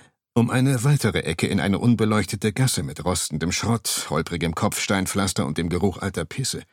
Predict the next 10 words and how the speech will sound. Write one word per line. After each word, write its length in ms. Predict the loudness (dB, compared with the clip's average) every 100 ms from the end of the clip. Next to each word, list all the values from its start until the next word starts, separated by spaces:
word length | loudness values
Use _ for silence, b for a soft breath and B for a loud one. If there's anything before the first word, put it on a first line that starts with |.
| b b b b _
Caleb 400 | 2 4 2 -2
blieb 180 | -4 0
nach 140 | -2
der 100 | 0
Hälfte 300 | 0 0 -2
stehen. 440 | -6 -4 -6 -6 -14 -20 _ _ _ _
Hier 160 | -6 -2
war 100 | -4
es 140 | -4
dunkel. 420 | -4 -6 -8 -12